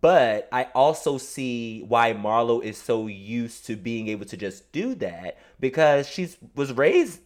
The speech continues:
as such. I would imagine, you know, she talked about how their mom talked shit about them all the time to their face, behind their backs, what have you.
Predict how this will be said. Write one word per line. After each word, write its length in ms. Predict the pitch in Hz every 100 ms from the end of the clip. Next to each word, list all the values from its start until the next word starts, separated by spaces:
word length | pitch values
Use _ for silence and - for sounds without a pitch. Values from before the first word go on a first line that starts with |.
| -
as 220 | 123 113
such. 320 | - 101 - -
I 140 | 131
would 100 | 139
imagine, 400 | 135 139 165 151
you 80 | 131
know, 80 | 120
she 200 | - 139
talked 280 | 139 131
about 200 | 131 120
how 280 | 123 117 113
their 260 | 107 107 131
mom 580 | 117 107 104 101 101 -
talked 300 | 127 110 -
shit 160 | 123 110
about 260 | 101 90
them 300 | 101 98 98 - _ -
all 240 | 110 104
the 80 | 101
time 360 | 113 101 101 101
to 240 | - 123
their 280 | 117 107 92 _ -
face, 420 | 107 104 - -
behind 520 | - 92 110 107 104
their 100 | 101
backs, 340 | 98 101 -
what 140 | - 95
have 340 | 113 156 165
you. 220 | 190 92